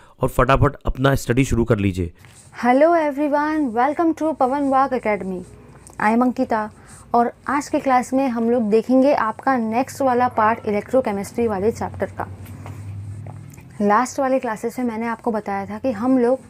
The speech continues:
Speaker 2: किसी भी अननोन सॉल्यूशन की अगर मुझे कंडक्टिविटी को निकालना है तो किस तरीके से कंडक्टिविटी सेल की हेल्प से हम लोग उस पर्टिकुलर सॉल्यूशन की कंडक्टिविटी को कैलकुलेट कर सकते हैं।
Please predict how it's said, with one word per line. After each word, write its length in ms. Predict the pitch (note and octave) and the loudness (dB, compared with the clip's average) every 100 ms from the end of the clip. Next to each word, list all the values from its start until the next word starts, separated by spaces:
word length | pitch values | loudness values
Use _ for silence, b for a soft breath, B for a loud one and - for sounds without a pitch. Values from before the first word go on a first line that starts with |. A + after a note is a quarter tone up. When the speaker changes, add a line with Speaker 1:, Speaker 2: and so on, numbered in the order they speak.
| - B B B B B B - | -20 B B B B B B 2
Speaker 2:
किसी 300 | C4+ - D4+ | 2 6 4
भी 200 | B3 D4+ | 6 4
अननोन 520 | - B3 B3+ C4+ E4 | 4 4 4 6 6
सॉल्यूशन 480 | F4 D4 C#4 - C#4 | 6 6 4 4 2
की 140 | C4+ C#4+ | 2 0
अगर 240 | A#3 B3+ | 2 4
मुझे 260 | C#4 A#3+ B3+ | 6 6 4
कंडक्टिविटी 640 | B3+ A3 A3 - B3 A3+ A3+ | 2 -2 -2 0 0 2 0
को 160 | B3 | -2
निकालना 460 | A#3+ G#3 G3 G3 G#3+ | -4 -4 -6 -6 -6
है 200 | G3 G#3+ b b _ - | -8 -12 b b _ -2
तो 120 | C#4+ - | -2 0
किस 180 | D#4+ D#4 | 2 2
तरीके 340 | C#4 B3+ B3 B3+ | 4 2 2 -2
से 160 | C#4+ | -2
कंडक्टिविटी 720 | C#4 A#3 A3+ A#3+ C4+ B3+ C4 | -4 -2 -2 0 2 4 2
सेल 280 | C4+ A#3 A#3+ | 0 2 2
की 180 | A#3 C#4 | 2 -2
हेल्प 260 | A3 B3+ C4+ | 2 2 2
से 240 | - B3+ B3+ | -2 -4 -4
हम 180 | - A3+ | -4 0
लोग 300 | A#3+ C#4+ - | 2 2 0
उस 120 | C#4 - | -6 -2
पर्टिकुलर 520 | A3 G#3 A#3 B3+ C4+ | -4 -2 2 2 2
सॉल्यूशन 480 | B3+ G#3+ A3 A#3+ A3+ | 0 -4 -4 -4 -4
की 80 | |
कंडक्टिविटी 640 | B3+ A3 G3+ - A#3+ G#3 G#3 | -2 -4 -4 -2 -2 0 -2
को 120 | - | -2
कैलकुलेट 480 | G#3+ F#3 - - - | -2 -4 -4 -4 -4
कर 140 | F3+ | -6
सकते 280 | F3 F3+ - | -6 -14 -16
हैं। 120 | F3+ | -18